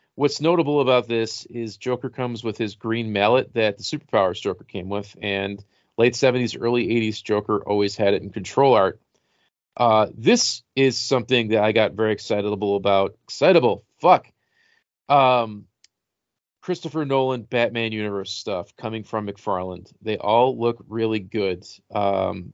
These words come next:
Two-Face doesn't have Aaron Eckhart's likeness, but I don't really care. And Bane is the Build-A-Figure. Everybody is present with the exception of Ra's al Ghul, which I get because then they have to pay Liam Neeson.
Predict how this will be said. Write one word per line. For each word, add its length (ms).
Two-Face 440
doesn't 340
have 360
Aaron 540
Eckhart's 560
likeness, 400
but 140
I 60
don't 200
really 160
care. 460
And 360
Bane 240
is 140
the 60
Build-A-Figure. 720
Everybody 640
is 140
present 520
with 200
the 80
exception 440
of 140
Ra's 220
al 120
Ghul, 260
which 200
I 80
get 260
because 240
then 100
they 60
have 100
to 60
pay 160
Liam 320
Neeson. 320